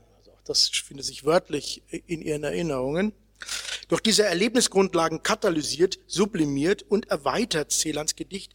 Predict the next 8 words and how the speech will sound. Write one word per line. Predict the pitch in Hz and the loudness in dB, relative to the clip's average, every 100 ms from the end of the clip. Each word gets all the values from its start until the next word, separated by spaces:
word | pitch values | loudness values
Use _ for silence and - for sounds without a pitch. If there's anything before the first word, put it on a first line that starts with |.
| - - | -20 -4
zu | - | 2
einer | 190 180 | 4 4
Aussage | 156 185 - 185 180 | 2 2 2 0 0
von | 185 - | -4 -2
allgemeinerer | 175 175 160 156 202 196 170 180 - _ | -2 0 0 2 2 2 0 -4 -10 _
und | 202 196 156 | -4 -2 0
weitreichender | 196 254 156 156 147 147 135 135 139 | 0 0 0 -2 -2 -10 -10 -10 -10
Erfahrung. | 139 - - 123 120 107 | -20 -12 -4 -2 -4 -8